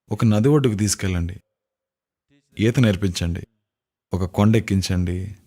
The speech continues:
అసలు కొండలు ఎక్కడున్నాయి సద్గురు, హిమాలయాలు చాలా దూరం కదా అంటారు. ఒక చిన్న గుట్ట కూడా పర్వతమే మీ పిల్లలకి, అవునా? ఒక చిన్న బండరాయి చాలదా? ఎక్కి వెళ్ళి దాని మీద కూర్చోమనండి.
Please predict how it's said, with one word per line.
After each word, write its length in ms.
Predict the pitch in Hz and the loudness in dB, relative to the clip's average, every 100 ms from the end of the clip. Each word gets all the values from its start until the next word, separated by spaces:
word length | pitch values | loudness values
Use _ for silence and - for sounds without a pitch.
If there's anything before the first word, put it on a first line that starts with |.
| - | -8
అసలు 260 | 123 147 131 | -2 -2 -2
కొండలు 340 | 107 113 139 | -2 0 0
ఎక్కడున్నాయి 420 | 135 135 127 113 | 0 0 2 2
సద్గురు, 400 | 104 95 95 90 95 101 | 0 -4 -6 -6 -8 -8
హిమాలయాలు 600 | - 127 170 190 196 170 123 | 0 2 4 2 2 0 2
చాలా 300 | 107 113 139 | 0 2 0
దూరం 320 | 107 104 139 156 | 0 2 2 2
కదా 260 | 143 139 147 147 | 2 0 -2 -2
అంటారు. 360 | 104 101 87 - _ _ _ _ _ _ _ _ _ _ _ _ _ _ 110 | -2 -2 -6 -14 _ _ _ _ _ _ _ _ _ _ _ _ _ _ -6
ఒక 120 | 117 110 | -6 -4
చిన్న 240 | 107 117 127 | -2 0 -2
గుట్ట 240 | 98 92 131 | -4 -4 -2
కూడా 240 | 139 139 135 | 0 0 0
పర్వతమే 460 | 117 113 113 113 | -2 -2 0 0
మీ 140 | 101 92 | 0 0
పిల్లలకి, 440 | 90 90 87 - - _ _ _ _ _ _ _ _ _ _ _ _ _ _ _ _ _ | -4 -4 -6 -12 -20 _ _ _ _ _ _ _ _ _ _ _ _ _ _ _ _ _
అవునా? 260 | 90 110 143 190 _ _ _ _ _ | -4 -2 -4 -8 _ _ _ _ _
ఒక 140 | 113 117 | -6 -4
చిన్న 260 | - 120 151 | -2 0 0
బండరాయి 440 | 110 104 131 160 156 | 0 0 2 0 0
చాలదా? 380 | 139 123 110 92 87 _ _ _ _ _ _ _ _ _ | 0 0 -2 -4 -8 _ _ _ _ _ _ _ _ _
ఎక్కి 240 | 101 107 147 | -10 -4 0
వెళ్ళి 220 | 147 147 | 2 2
దాని 200 | 113 120 | 0 0
మీద 120 | 131 | 0
కూర్చోమనండి. 640 | 110 110 151 151 143 147 | -2 -2 0 2 2 0